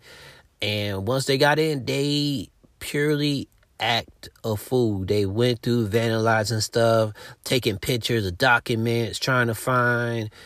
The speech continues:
like, you know what I'm saying, like, someone tried to find a Democrat, Democratic, um, people in the Senate, like, uh, A O C and, and, and just,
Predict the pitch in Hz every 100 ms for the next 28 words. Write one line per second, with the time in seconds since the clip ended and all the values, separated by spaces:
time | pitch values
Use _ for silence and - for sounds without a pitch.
0 | - - - 107 104 95 - - 113 110
1 | 104 107 101 87 - 101 92 139 127 113
2 | 120 - 123 117 90 92 127 120 - 131
3 | 120 117 - _ - 127 113 131 120 117
4 | - 113 110 107 104 104 95 90 - _
5 | - _ _ 131 117 120 101 113 107 -
6 | 120 113 110 95 101 98 92 87 - -
7 | - - - - - 101 90 - 113 110
8 | 110 110 120 110 110 113 87 78 - -
9 | - 87 90 87 85 _ - 101 90 107
10 | 104 98 -